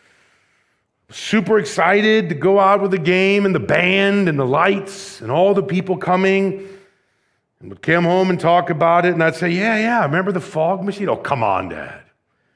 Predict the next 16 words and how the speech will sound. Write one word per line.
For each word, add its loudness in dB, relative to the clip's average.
The -8
names 0
at -2
Roscoe -2
Middle 0
School, -4
little 0
kid -10
stuff. -20
This -12
is, -8
this -10
is -20
high -8
school -16
football." -20